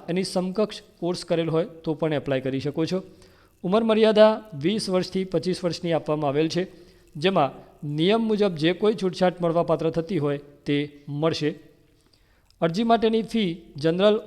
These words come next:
ઓ બી સી, ઈ ડબલ્યુ એસ માટે એક હજાર પચાસ રૂપિયા ફી છે. એસ સી, એસ ટી, પી ડબલ્યુ ડી માટે બસો ને પચાસ રૂપિયા ફી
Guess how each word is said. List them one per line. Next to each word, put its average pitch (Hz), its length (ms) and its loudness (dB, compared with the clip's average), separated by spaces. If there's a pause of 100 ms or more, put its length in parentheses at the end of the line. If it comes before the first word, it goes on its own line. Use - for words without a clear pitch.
(100)
ઓ - 40 2
બી 185 240 -2
સી, 214 140 0 (240)
ઈ 226 120 0
ડબલ્યુ 196 340 2
એસ 190 100 0 (120)
માટે 170 240 2 (600)
એક 190 140 0
હજાર 180 320 4
પચાસ 170 280 0
રૂપિયા 160 340 -2
ફી 170 220 -2
છે. 185 100 2 (480)
એસ 175 160 4 (100)
સી, 226 160 0 (300)
એસ 170 80 2 (100)
ટી, 220 180 2 (300)
પી 220 180 0
ડબલ્યુ 202 340 2
ડી 190 220 -2
માટે 175 240 2
બસો 160 260 0
ને 160 180 0
પચાસ 175 340 2
રૂપિયા 151 360 -2
ફી 170 160 -2